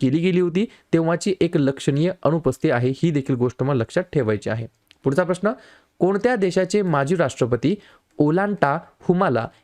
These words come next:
यांना अलीकडेच मनी लॉन्ड्रिंग प्रकरणामध्ये दोषी ठरवण्यात आलेलं आहे? तर पर्याय क्रमांक बी पेरू हे या प्रश्नाचं योग्य उत्तर असणार आहे. तर पेरू देशाचे माजी राष्ट्रपती ओलांटा हुमाला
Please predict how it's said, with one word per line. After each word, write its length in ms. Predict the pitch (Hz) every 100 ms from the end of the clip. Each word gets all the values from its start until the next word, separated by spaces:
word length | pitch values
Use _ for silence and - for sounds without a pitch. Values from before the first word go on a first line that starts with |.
| -
यांना 360 | 143 165 180 196 -
अलीकडेच 460 | 175 202 185 185
मनी 440 | 175 143 151 196 233 -
लॉन्ड्रिंग 540 | 131 151 160 160 185 196 -
प्रकरणामध्ये 640 | 131 175 165 120 117 156 175 _ _
दोषी 600 | 117 113 160 160 - 185 196
ठरवण्यात 460 | 156 131 127 135 147 -
आलेलं 320 | 135 123 117
आहे? 180 | 120 110
तर 220 | - - 131
पर्याय 200 | 135 143
क्रमांक 380 | 156 156 156 156
बी 240 | 156 190 196 - _ _ _
पेरू 360 | 160 190 202 165 - _ -
हे 100 | 208
या 100 | 143
प्रश्नाचं 520 | - - 131 117 160
योग्य 440 | 135 117 104 123
उत्तर 340 | 117 113 - 196
असणार 360 | 117 - -
आहे. 100 | - - - _ -
तर 40 |
पेरू 360 | 135 160 175 220
देशाचे 420 | 170 160 151 170
माजी 300 | 147 127 131
राष्ट्रपती 580 | 127 - 190 180 185 220 - _ -
ओलांटा 440 | 143 190 202 202 233
हुमाला 540 | - 165 185 123